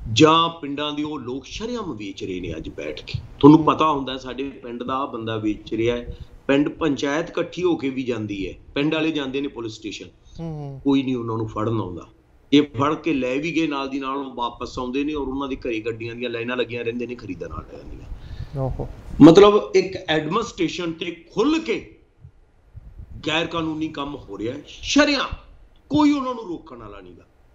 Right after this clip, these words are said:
Speaker 2: ਹੂੰ।
Speaker 1: ਮੈਂ ਸਿਰਫ ਇੰਨੀ ਗੱਲ ਕਹਿ ਰਿਹਾ ਕਿ ਜੋ ਅਸੀਂ ਵੇਖ ਰਹੇ, ਸਾਡੀਆਂ ਅੱਖਾਂ ਵੇਖ ਰਹੀਆਂ ਕਿ ਇਹ ਐਮ ਐਲ ਏ, ਇਹ ਜਿਹੜੇ ਸਾਡੇ ਹੀ ਲੋਕਾਂ 'ਚ ਆ ਕੇ ਹੁਣ ਦੁਬਾਰਾ ਆਉਣਗੇ ਦੋ ਮਹੀਨਿਆਂ 'ਚ ਵੋਟਾਂ ਮੰਗਣ।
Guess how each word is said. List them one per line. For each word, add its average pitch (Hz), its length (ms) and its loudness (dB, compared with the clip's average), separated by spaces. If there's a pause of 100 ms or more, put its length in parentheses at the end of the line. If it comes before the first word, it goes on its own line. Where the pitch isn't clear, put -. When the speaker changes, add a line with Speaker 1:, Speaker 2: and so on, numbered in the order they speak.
Speaker 2:
ਹੂੰ। 156 100 -4
Speaker 1:
ਮੈਂ 175 180 2
ਸਿਰਫ 180 260 -4
ਇੰਨੀ 143 220 0
ਗੱਲ 117 200 -4
ਕਹਿ 104 200 -8
ਰਿਹਾ 113 220 -4
ਕਿ 123 240 0
ਜੋ 120 380 4
ਅਸੀਂ 127 320 -4
ਵੇਖ 117 320 0
ਰਹੇ, 123 180 2
ਸਾਡੀਆਂ 113 480 -2
ਅੱਖਾਂ 110 340 -2
ਵੇਖ 101 280 -6
ਰਹੀਆਂ 104 320 -4 (840)
ਕਿ 170 80 8
ਇਹ 185 500 6
ਐਮ 147 180 -4
ਐਲ 139 200 -4
ਏ, 113 180 -8 (260)
ਇਹ 190 380 0
ਜਿਹੜੇ 160 280 -2
ਸਾਡੇ 123 360 -2
ਹੀ 220 80 0
ਲੋਕਾਂ 160 360 -2
'ਚ 147 100 -6
ਆ 139 80 -4
ਕੇ 135 140 -8
ਹੁਣ 139 220 -4
ਦੁਬਾਰਾ 131 360 0
ਆਉਣਗੇ 165 500 -2
ਦੋ 143 240 -6
ਮਹੀਨਿਆਂ 131 400 -6
'ਚ - 80 -18
ਵੋਟਾਂ 107 380 -12
ਮੰਗਣ। 90 340 -18